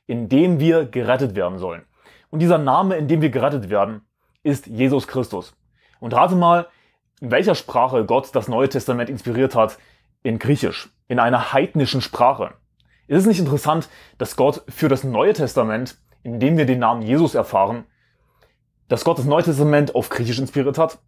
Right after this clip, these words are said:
In einer heidnischen Sprache? Nicht in dieser heiligen Sprache Hebräisch. Denn weißt du was, Hebräisch ist keine heilige Sprache. Weißt du, was der Ursprung der hebräischen Schriftzeichen ist?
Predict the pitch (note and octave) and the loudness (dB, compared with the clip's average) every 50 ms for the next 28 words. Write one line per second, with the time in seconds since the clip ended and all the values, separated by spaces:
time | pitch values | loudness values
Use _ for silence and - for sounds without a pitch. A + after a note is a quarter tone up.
0 | _ _ _ - A#2+ A2+ G#2+ G#2+ A2+ G#2+ - - - G#2 G2 - - C3 A#2+ - | _ _ _ -6 -2 0 0 0 0 -2 -4 -6 -6 -6 -4 -4 -4 -4 -4 -4
1 | C3+ - - - - B2+ C3 B2+ D3 D#3 D3+ - _ _ _ _ _ _ - C3+ | -4 -6 -6 -4 -2 0 0 0 -2 -4 -6 -10 _ _ _ _ _ _ -2 0
2 | F3+ F3 E3+ C#3+ A#2+ A2+ G#2 A#2+ G2 - - - _ - - - - A2+ A2 A2+ | 0 2 2 2 2 2 2 2 2 0 -4 -14 _ -16 -14 -6 -2 0 2 4
3 | B2+ C3+ C#3+ C3+ A#2+ A2 G#2 F#2+ - - - - G#2 F#2 F#2+ G#2 G2+ F#2 E2+ F#2+ | 4 4 4 4 2 2 0 -4 -6 -6 -4 -2 -2 -2 0 -2 -2 -2 -2 -2
4 | G2+ A2 A2 F2+ - - - _ _ _ _ _ _ _ _ - B2+ D3+ E3 F3 | 0 0 0 0 -2 -6 -12 _ _ _ _ _ _ _ _ -6 -4 -4 0 0
5 | F3+ F3 - F3+ D#3 - D3+ E3 E3 E3+ D#3 - - - D#3+ C3+ A2 G2 F#2+ F#2 | 0 0 0 -2 -2 0 0 0 0 -2 -4 -8 -6 -4 -2 -2 0 0 0 -2
6 | F2+ F2+ F2+ - - G#2+ F#2 F2+ E2+ - _ _ _ _ - _ _ _ - - | -2 -2 -6 -6 -4 -4 -4 -4 -6 -10 _ _ _ _ -20 _ _ _ -20 -20
7 | - _ _ - A#2 F3 G3+ - G3 G3+ - - E3+ D#3 F3 F3+ G#3+ G#3 - - | -20 _ _ -2 0 0 2 2 2 0 2 2 2 2 2 2 2 0 0 0
8 | - E3+ E3+ E3+ E3+ E3 - _ _ _ _ _ _ _ _ _ _ _ _ _ | 0 2 2 2 0 -4 -8 _ _ _ _ _ _ _ _ _ _ _ _ _
9 | - - - C3 C3 C#3 C3+ C3+ C3+ - - - B2 C3+ C3+ - C3 - - D3 | -20 -6 -2 2 2 2 2 0 -2 -2 0 0 0 0 0 -2 -6 -6 -4 -6
10 | C#3 - - D#3+ D3+ D3 D3+ D3 D3+ D#3 D3 - - | -6 -2 0 0 2 2 0 -4 -6 -8 -8 -10 -14